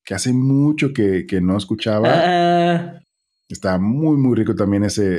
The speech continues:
Speaker 1: ese
Speaker 2: Están
Speaker 1: álbum.
Speaker 2: cagados. Fíjate
Speaker 1: Sunrise
Speaker 2: que,
Speaker 1: on
Speaker 2: pero
Speaker 1: Slaughter
Speaker 2: así se
Speaker 1: Beach
Speaker 2: llama,
Speaker 1: se llama.
Speaker 2: así se llama la banda, ¿verdad?
Speaker 1: Es Clutch, sí, como clutch,
Speaker 2: Clutch.
Speaker 1: como embrague.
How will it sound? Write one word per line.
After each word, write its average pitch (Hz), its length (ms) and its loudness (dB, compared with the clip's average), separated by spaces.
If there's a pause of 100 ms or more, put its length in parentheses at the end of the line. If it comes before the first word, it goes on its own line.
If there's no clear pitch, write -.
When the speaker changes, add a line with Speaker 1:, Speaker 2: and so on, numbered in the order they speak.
Speaker 1:
ese 90 200 -4
Speaker 2:
Están 87 140 2
Speaker 1:
álbum. 95 280 2
Speaker 2:
cagados. 120 760 -2 (600)
Fíjate 175 160 -2
Speaker 1:
Sunrise 113 400 2
Speaker 2:
que, 113 80 0
Speaker 1:
on 104 80 2
Speaker 2:
pero - 120 2
Speaker 1:
Slaughter 104 280 2
Speaker 2:
así - 40 0
se 226 120 2
Speaker 1:
Beach 107 160 4
Speaker 2:
llama, 202 80 0
Speaker 1:
se 202 160 2
llama. 165 400 -2
Speaker 2:
así 151 220 -2
se 180 140 0
llama 175 280 0
la 147 100 2
banda, 127 300 2
¿verdad? 139 380 0 (300)
Speaker 1:
Es - 160 -16
Clutch, 98 500 -2
sí, 95 260 -4
como 85 260 -6
clutch, 131 280 2
Speaker 2:
Clutch. 127 120 -4
Speaker 1:
como 95 200 0
embrague. 92 580 0